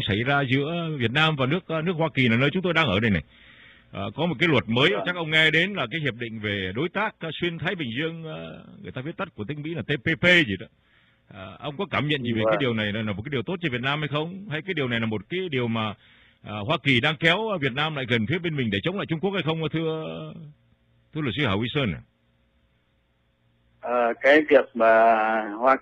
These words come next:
Speaker 2: Kỳ có kéo Việt Nam chống lại Trung Quốc hay không thì tôi cũng không, không rõ lắm. Nhưng mà, ờ, qua cái sự hiểu biết của tôi về cái gọi là hiệp ước, ờ, về cái, cái T P P ý, thì, thì tôi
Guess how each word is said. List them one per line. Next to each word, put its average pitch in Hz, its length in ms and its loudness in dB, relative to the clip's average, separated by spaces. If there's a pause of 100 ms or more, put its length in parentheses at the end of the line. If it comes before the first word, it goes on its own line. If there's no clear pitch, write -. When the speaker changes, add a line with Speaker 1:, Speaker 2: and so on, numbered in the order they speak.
Speaker 2:
Kỳ 110 460 0
có 117 320 2
kéo 127 240 4
Việt 123 160 2
Nam 123 260 6
chống 139 140 0
lại - 220 4
Trung 120 200 -6
Quốc 165 200 4
hay 120 220 0
không 117 420 4
thì 92 360 -8 (580)
tôi 110 200 0
cũng 113 120 -10
không, 117 240 -4
không 117 140 -6
rõ 120 180 4
lắm. 135 260 4
Nhưng 120 180 0
mà, 110 200 4 (420)
ờ, 110 260 -2
qua 127 260 6
cái 139 180 0
sự 110 280 -2
hiểu 123 140 0
biết - 220 4
của 104 160 -4
tôi 123 200 8
về 104 220 0
cái 127 300 2
gọi 101 140 2
là 104 80 -4
hiệp 104 160 0 (140)
ước, 127 380 4 (120)
ờ, 120 380 4 (1700)
về 110 380 -2
cái, 117 140 2
cái 123 460 2 (140)
T - 20 -20
P 123 320 -4
P - 20 2
ý, 151 380 10 (180)
thì, 104 440 -8 (1000)
thì 120 120 -2
tôi 143 240 6